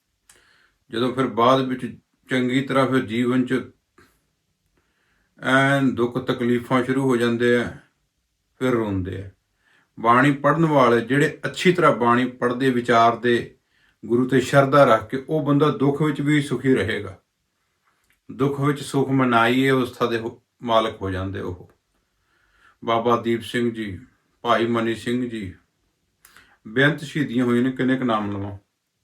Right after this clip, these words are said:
ਸੋ ਇਹ ਉਦਾਹਰਨਾਂ ਨੇ ਬਹੁਤ ਵੱਡੀਆਂ। ਸੋ ਬਾਣੀ ਆਪਣਾ ਅਸਰ ਦਿਖਾਉਂਦੀ ਹੈ।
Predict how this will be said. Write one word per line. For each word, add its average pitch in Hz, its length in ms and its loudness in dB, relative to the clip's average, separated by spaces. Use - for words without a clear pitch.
ਸੋ 135 280 -10
ਇਹ 139 460 2
ਉਦਾਹਰਨਾਂ 110 580 2
ਨੇ 107 160 -4
ਬਹੁਤ 113 300 -4
ਵੱਡੀਆਂ। 104 500 -8
ਸੋ 147 540 0
ਬਾਣੀ 127 480 4
ਆਪਣਾ 151 420 2
ਅਸਰ 139 260 0
ਦਿਖਾਉਂਦੀ 110 560 -4
ਹੈ। - 180 -12